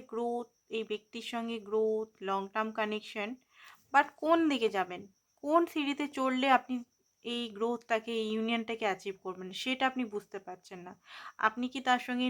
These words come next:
no contact সিচুয়েশনে রাখবেন, না আপনি তার সঙ্গে একটা ভালো সম্পর্ক রাখবেন, কোনটা করলে আপনি তাকে পাবেন, সেটা আপনি কিছুতেই বুঝতে পারছেন না। কারণ আপনি দুটো জিনিসই করে দেখেছেন,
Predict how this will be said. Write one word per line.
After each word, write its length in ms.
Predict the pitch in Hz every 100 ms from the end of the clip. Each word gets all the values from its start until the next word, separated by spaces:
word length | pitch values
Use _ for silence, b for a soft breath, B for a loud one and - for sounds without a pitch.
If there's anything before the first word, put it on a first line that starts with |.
| 233
no 80 | 240 247
contact 340 | 254 254 269 -
সিচুয়েশনে 460 | 254 262 254 269 269
রাখবেন, 380 | 285 277 349 339
না 180 | 285 247
আপনি 200 | 240 247
তার 160 | 247
সঙ্গে 240 | 240 247 240
একটা 180 | 226 240
ভালো 380 | 214 214 233 247 254 B B B
সম্পর্ক 480 | - 247 233 254 254
রাখবেন, 440 | 220 180 175 175 -
কোনটা 400 | - 277 294 294
করলে 400 | 285 269 262 254 277
আপনি 300 | 262 247 254
তাকে 320 | 220 202 233
পাবেন, 400 | 226 208 202 240 b b b b
সেটা 340 | - 285 277 294
আপনি 180 | 294 294
কিছুতেই 440 | 262 277 269 285
বুঝতে 320 | 247 240 - 262
পারছেন 280 | 247 247 240
না। 120 | 254
কারণ 280 | 262 247 247 240
আপনি 200 | 240 262
দুটো 260 | 240 247 285
জিনিসই 360 | 262 269 - 285
করে 280 | 277 269
দেখেছেন, 400 | 247 247 247 285